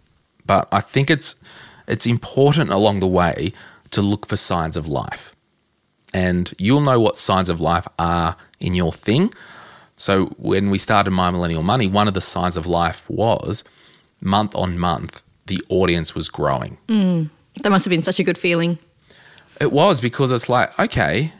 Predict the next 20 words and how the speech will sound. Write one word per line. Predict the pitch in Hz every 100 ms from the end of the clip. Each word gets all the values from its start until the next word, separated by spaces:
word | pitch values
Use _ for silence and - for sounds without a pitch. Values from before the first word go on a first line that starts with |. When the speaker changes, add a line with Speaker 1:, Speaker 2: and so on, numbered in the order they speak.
| -
Speaker 1:
um, | - 127 123 123 123 120 - _
it | - 107
must | 139 143 -
not | 131
suck | - - 107 98 - -
that | - 87 85 85 87 110
much. | - 73 - - - -
I | 95
mean, | 92 90
don't, | 113 110 90
don't | 117 123 120 - -
ever | 107 107
listen | 98 92 92
to |
season | 90 92 90 90
one, | 87 87
everyone. | 85 82 85 92 - - - - - -
Drop | - 101 98 - -
the | -
headphones. | 90 92 87 90 78 143 -